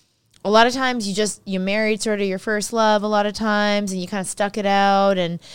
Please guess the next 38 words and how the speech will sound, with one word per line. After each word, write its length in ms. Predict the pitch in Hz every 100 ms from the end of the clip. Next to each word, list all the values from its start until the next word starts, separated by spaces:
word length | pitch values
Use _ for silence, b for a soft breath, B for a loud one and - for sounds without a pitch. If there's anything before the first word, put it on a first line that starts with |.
| B B
you 140 | 196
know, 220 | 190 185 -
even 260 | 220 226
the 80 | 220
amount 220 | 214 208
of 80 | 190
children 360 | - 262 269 247
you 100 | 247
had, 580 | 240 233 226 226 233 196
there's, 280 | 202 202 196
like, 260 | 185 185
such 300 | - 254 247
a 80 | 247
big 500 | 185 - 233 226 202
difference 460 | 214 214 233 208 -
to, 180 | - 190
to 300 | - 185 180
today, 500 | - 175 202 247 202
right? 400 | 175 165 202 214
Where 360 | 190 185 185 B B B -
it's 280 | 208 - 208
like, 340 | 202 196 190 - _ _ 185 _
they 140 | 208
weren't 220 | 220 226 220
on 120 | 214
Instagram, 720 | 208 180 - 196 185 165 165
they 140 | 196
weren't 260 | 208 214 214
on 180 | 214 214
Facebook, 380 | 208 196 - 185
they 60 |
weren't 260 | 202 208 214
on 220 | 208 208
the, 240 | 190 190
the 100 | 170
grass 340 | 185 196 202 -
is 100 | 175
greener 600 | 190 208 214 185 180